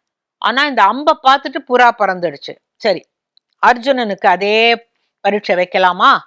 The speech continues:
அப்படின்னு கேக்குறான். துரோணர் கேக்குற, "ஆ, சரிங்க." அதே போல மரத்துக்கிளையில இன்னொரு புறா வந்து உட்கார்ந்த போது, "அர்ஜுனா,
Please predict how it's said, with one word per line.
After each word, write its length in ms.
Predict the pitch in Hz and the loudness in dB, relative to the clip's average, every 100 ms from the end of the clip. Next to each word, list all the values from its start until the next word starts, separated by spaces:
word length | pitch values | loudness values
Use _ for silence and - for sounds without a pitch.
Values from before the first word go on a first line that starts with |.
| _ 165 | _ -14
அப்படின்னு 240 | 160 156 - | -12 -14 -14
கேக்குறான். 280 | 143 147 - _ _ _ _ _ _ _ _ _ _ 147 | -14 -16 -20 _ _ _ _ _ _ _ _ _ _ -2
துரோணர் 400 | 202 202 185 - | 0 0 -4 -6
கேக்குற, 320 | 170 151 165 - _ _ | -8 -8 -10 -10 _ _
"ஆ, 260 | 240 285 170 | 0 0 0
சரிங்க." 340 | 240 254 190 139 _ _ _ _ | 0 0 -2 -8 _ _ _ _
அதே 360 | - 233 254 262 | -6 0 2 2
போல 360 | 262 226 240 | 0 -2 -2
மரத்துக்கிளையில 680 | 277 226 226 226 214 196 190 | 0 0 0 -4 -4 -2 -2
இன்னொரு 460 | 285 339 330 277 220 | -2 -4 -2 -2 -2
புறா 260 | 202 190 185 | -2 0 0
வந்து 240 | 175 175 | -4 -8
உட்கார்ந்த 380 | 160 - 160 151 | -6 -6 -6 -8
போது, 240 | 151 170 | -10 -4
"அர்ஜுனா, 500 | 185 185 233 269 254 | -4 -2 0 2 2